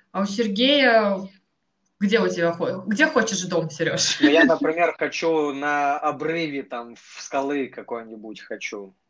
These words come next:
Speaker 1: Да,
Speaker 2: Да,
Speaker 1: или под
Speaker 2: да.
Speaker 1: водой, как мы <laughs> любим говорить, затонувшее царство. Соответственно, специалист должен выяснить, какой это должен быть,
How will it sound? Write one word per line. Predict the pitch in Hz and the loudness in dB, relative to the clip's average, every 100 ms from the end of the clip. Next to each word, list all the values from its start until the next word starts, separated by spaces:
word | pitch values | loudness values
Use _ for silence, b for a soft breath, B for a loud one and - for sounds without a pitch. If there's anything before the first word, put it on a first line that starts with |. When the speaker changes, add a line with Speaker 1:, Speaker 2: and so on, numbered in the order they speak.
| _ 180 | _ 0
Speaker 1:
Да, | 220 | 2
Speaker 2:
Да, | 196 | 4
Speaker 1:
или | 170 | 4
под | 262 254 | 4 2
Speaker 2:
да. | 269 277 247 | 2 4 6
Speaker 1:
водой, | 277 294 240 220 | 6 6 6 4
как | 233 | 4
мы | 247 | 6
<laughs> | 277 | 6
любим | 277 - 269 226 | 4 4 2 4
говорить, | 254 - 254 311 320 294 - - B B | 2 4 4 4 2 0 -6 -14 B B
затонувшее | 202 190 226 247 240 - 214 | -14 -2 0 0 -2 -4 -10
царство. | 214 240 233 220 - - B B B B | -6 -2 -2 -4 -10 -20 B B B B
Соответственно, | _ 214 226 302 311 254 214 196 196 - | _ -6 0 0 2 2 2 2 -4 -14
специалист | _ 208 233 262 359 208 | _ -2 0 0 0 4
должен | 254 277 247 214 | 4 4 2 2
выяснить, | 262 247 - 170 - | 2 0 -4 -10 -4
какой | 240 254 285 254 226 | -2 0 2 2 2
это | 214 | -2
должен | 214 208 196 185 | -2 0 -2 -2
быть, | 185 185 - | -6 -10 -12